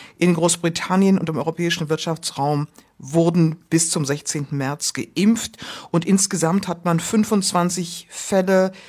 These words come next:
von diesen schweren Blutgerinnseln, teilweise im ganzen Körper,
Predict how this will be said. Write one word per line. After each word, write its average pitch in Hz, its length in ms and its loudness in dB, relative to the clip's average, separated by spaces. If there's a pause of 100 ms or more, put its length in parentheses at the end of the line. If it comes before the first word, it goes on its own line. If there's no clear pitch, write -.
(180)
von 175 300 0
diesen 165 320 2
schweren 175 480 0
Blutgerinnseln, 160 720 0
teilweise 160 400 0
im 156 100 -2
ganzen 143 380 -2
Körper, 135 480 -4